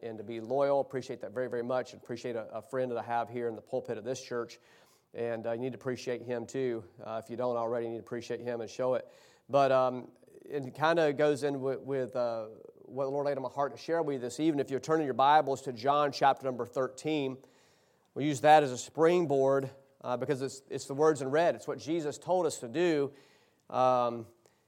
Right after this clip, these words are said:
and so I, I wanna share this thought with you. Um, what's your motive?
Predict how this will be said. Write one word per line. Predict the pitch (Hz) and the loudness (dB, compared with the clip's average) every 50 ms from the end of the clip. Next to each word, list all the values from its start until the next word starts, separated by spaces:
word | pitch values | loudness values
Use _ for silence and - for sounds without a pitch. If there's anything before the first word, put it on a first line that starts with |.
| _ _ | _ _
and | - 123 123 | -6 -6 -2
so | - 147 139 143 143 | 4 6 6 6 6
I, | 139 | 6
I | |
wanna | 143 147 135 | 4 2 2
share | - - 160 165 160 | 0 2 4 4 4
this | 143 139 135 - - | 4 4 0 -2 2
thought | - 151 160 170 170 165 | 6 8 10 10 8 6
with | 151 139 131 113 | 2 0 -2 0
you. | 131 127 131 131 131 131 - _ _ _ _ _ _ _ _ _ _ - | 0 0 0 0 -2 -6 -14 _ _ _ _ _ _ _ _ _ _ -6
Um, | - 120 120 123 123 117 113 110 110 110 110 98 _ _ _ _ _ - - _ _ | 0 2 2 4 4 2 2 0 -4 -8 -12 -16 _ _ _ _ _ -20 -20 _ _
what's | - - 175 170 175 | 4 4 4 4 6
your | 180 185 165 | 2 0 2
motive? | 156 165 170 165 160 139 - - - | 4 4 6 4 4 2 -2 -8 -12